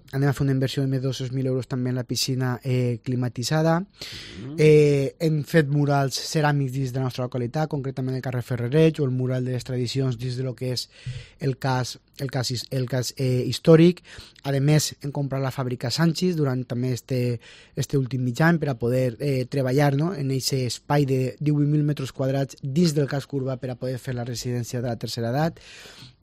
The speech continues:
Speaker 1: Hem adquirit ja totes les parcel·les del carrer Moreral per a poder fer eixa zona verda dins del, de lo que és el, el, el, també el centre del casc urbà, perquè està al costat de lo que és la,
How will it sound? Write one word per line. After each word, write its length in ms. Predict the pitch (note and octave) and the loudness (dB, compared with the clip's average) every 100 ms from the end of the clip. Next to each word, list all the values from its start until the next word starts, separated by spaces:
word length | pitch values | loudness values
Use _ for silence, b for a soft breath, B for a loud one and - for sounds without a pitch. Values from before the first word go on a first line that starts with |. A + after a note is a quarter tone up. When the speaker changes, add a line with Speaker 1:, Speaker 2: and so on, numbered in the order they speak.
| _ - | _ 2
Speaker 1:
Hem 220 | D#3+ D3+ D3 | 4 6 4
adquirit 320 | - D3 C#3+ | 2 2 2
ja 80 | D3 | 2
totes 160 | C#3 | 2
les 140 | C#3 B2 | -2 -2
parcel·les 400 | C3+ A#2+ C#3 C3 | -4 -2 -2 0
del 140 | C#3 B2+ | 0 -2
carrer 220 | B2+ B2+ | -2 0
Moreral 380 | B2+ B2 C3 C3 | 2 2 2 0
per 140 | B2+ | -2
a 20 | A#2+ | -4
poder 220 | B2+ B2+ | -4 -2
fer 140 | C3+ B2 | -2 -2
eixa 160 | A#2 | -4
zona 220 | A#2+ B2 A#2+ | -6 -2 -2
verda 280 | B2 B2 A#2+ | 0 -2 0
dins 220 | C3+ B2 | 0 0
del, 300 | C3 B2 B2 A2+ B B B | 2 2 0 -2 B B B
de 80 | - | 0
lo 140 | C#3+ A#2+ | 0 2
que 140 | C#3 | 0
és 80 | C3 - | 0 0
el, 540 | C#3+ C3 B2+ B2+ B2+ - | 0 2 2 0 -2 -4
el, 560 | C3 B2 A#2+ B2 B2 - | -2 0 -2 -4 -8 -6
el, 120 | C3+ A#2 | -4 0
també 160 | C3+ | 0
el 60 | C3+ | 2
centre 240 | C#3+ B2+ | 0 2
del 100 | B2 A#2 | 0 -2
casc 180 | A2+ B2+ | -4 -2
urbà, 160 | D3+ | 0
perquè 160 | D3+ B2 | 0 -4
està 160 | - | -6
al 60 | A#2 | -8
costat 240 | A#2 A#2+ A2+ | -6 -4 -2
de 80 | |
lo 80 | A2+ | -2
que 80 | A2+ | -4
és 80 | A#2 | -4
la, 220 | A#2 | -2